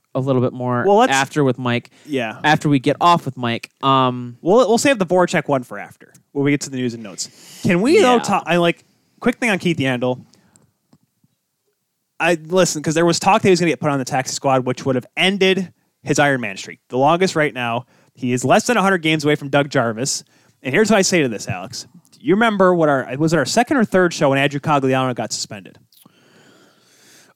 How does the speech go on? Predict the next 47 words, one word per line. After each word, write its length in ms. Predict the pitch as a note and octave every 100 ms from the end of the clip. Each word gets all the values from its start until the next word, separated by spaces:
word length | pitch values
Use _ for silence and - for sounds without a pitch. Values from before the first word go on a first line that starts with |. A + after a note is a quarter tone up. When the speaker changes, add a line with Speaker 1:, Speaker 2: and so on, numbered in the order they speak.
| -
Speaker 1:
All 180 | D#3+ D#3
time? 400 | C#3+ D#3 C#4 D4+ _ _ _ -
Speaker 2:
No, 160 | C#3+
sec-, 240 | A2+ F#3+ D#3
no, 120 | D3 -
or 100 | D3+
sec-, 240 | G3+ F#3
yeah, 220 | D#3 D3 A2
second 280 | F#3 F#3+
or 60 | F3+
third 240 | E3+ D#3
show 300 | - D3+ C3 -
ever. 400 | C#3 A2 - - _ _ -
<sighs> 320 | - - B2 -
Remember, 380 | E3 A3 E3
that 100 | B2
was 160 | D#3 D#3+
the 60 | D#3
one 180 | E3
where 100 | D#3 D3
I 180 | C3+ -
went 200 | C#3 B2 -
off 260 | C#3 D3
because 320 | - - B2+
he 120 | A#2+ B2+
hit, 120 | A#2+
remember, 200 | C#3 C3+
he 100 | B2+
hit 180 | C#3 -
Ad-, 260 | D3+ D3+ C#3+
or 180 | C#3 C3+
Adrian 340 | B2+ D3 C#3+
Kempe 400 | C3 D3 A#2 A2+ C3 _ _ _ _ _ C#3
and 160 | C3+
ended 280 | - C#3+ D#3+
his 140 | C#3+ C3+
Iron 200 | C#3+ C3
Man 140 | A2+
streak 160 | A2 G#2+
at, 40 |
like, 60 | -
Speaker 1:
Yeah. 60 | G2+
Speaker 2:
nine 160 | G2
hundred 200 | G2+ -
some 120 | - A2+
games. 100 | C#3+
Speaker 1:
I 520 | D3+ E3+ F3+ F#3+ G#3